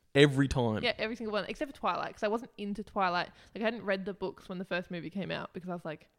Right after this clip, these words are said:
Speaker 2: twelve.
Speaker 1: Yeah.
Speaker 2: And so I kinda, like, watched the movie with some people we know, but I'm not gonna say their names 'cause
Speaker 1: <laughs> Yeah, that's fine.
Speaker 2: like,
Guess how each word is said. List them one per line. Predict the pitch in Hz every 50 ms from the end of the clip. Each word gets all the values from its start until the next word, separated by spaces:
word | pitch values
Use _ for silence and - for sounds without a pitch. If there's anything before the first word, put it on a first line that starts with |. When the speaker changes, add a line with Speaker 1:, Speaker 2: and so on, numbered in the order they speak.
| _ _ _ _ _ _ _ _ _ _ _ _ _ _ _ _
Speaker 2:
twelve. | - - - 160 151 165 202 185 - - - _ _ _ _ _ -
Speaker 1:
Yeah. | 113 107 - - - _ _ _ _ _
Speaker 2:
And | - 190 208 196
so | - 196 180 180 175 185 - 196 - _ _ _ _ _ _ -
I | 202
kinda, | - 226 208 190
like, | 190 175 160 - -
watched | 175 170 180 208 - - -
the | 190
movie | 180 180 180 170 175 175 170
with | 170 185 170 175 - - - - _ _ _ _ _ _
some | 185 190
people | 202 185 185
we | 175 175 170
know, | 165 160 - 175 180 - _ _ _ _ _ _ _
but | - 180
I'm | 175
not | 175
gonna | 175 170 175
say | - - 175
their | 170 156
names | 156 147 156 180 -
'cause | - - - - - - - -
Speaker 1:
<laughs> | - 180 - - 220 - -
Yeah, | 156 156
that's | 175 190 -
fine. | - 98 113 156 - _ _ _ -
Speaker 2:
like, | - 139 175